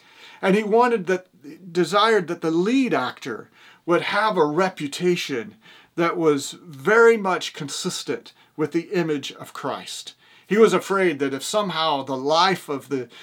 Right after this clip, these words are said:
main actor playing Jesus went off the rails, that it would create negative publicity for the film. And so he made the lead actor sign a contract which promised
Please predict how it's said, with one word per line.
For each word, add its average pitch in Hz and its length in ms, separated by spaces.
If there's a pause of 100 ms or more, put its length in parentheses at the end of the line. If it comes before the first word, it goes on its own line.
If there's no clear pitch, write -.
(120)
main 202 360
actor 175 420
playing 175 400
Jesus 151 460
went 160 180
off 180 260
the 151 100
rails, 180 520 (300)
that 180 160
it 185 60
would 180 200
create 180 420
negative 165 600
publicity 135 600
for 120 160
the 117 100
film. 185 420 (540)
And 196 160
so 226 420
he 202 260
made 208 580
the 175 120
lead 190 280
actor 190 400
sign 196 380
a 147 80
contract 165 760 (600)
which 175 360 (300)
promised 214 720